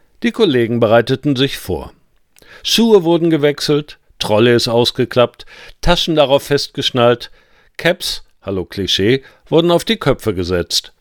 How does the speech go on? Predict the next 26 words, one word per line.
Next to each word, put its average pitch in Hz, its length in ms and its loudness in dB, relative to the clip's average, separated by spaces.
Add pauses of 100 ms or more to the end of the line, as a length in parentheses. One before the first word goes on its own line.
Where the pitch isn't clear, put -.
(1000)
Mir 190 180 4
wurde 143 220 4
ein 185 160 -2
Schläger 147 360 2
in 104 100 -6
die 107 100 2
Hand 98 200 -4
gedrückt. 92 440 -6 (380)
„Mach 110 200 -4
dich - 220 -6
damit 120 300 0
vertraut“, - 640 -2 (240)
so - 200 -8
hieß 92 300 -4
es, - 240 -2
und 117 400 -2 (480)
„Sowas 120 520 2
wirst 151 220 0
du 170 60 0
künftig 139 440 -2
sehr 120 360 0
oft 147 220 -6
in 101 100 -4
der 98 120 0
Hand 92 180 -6
haben.“ 85 340 -4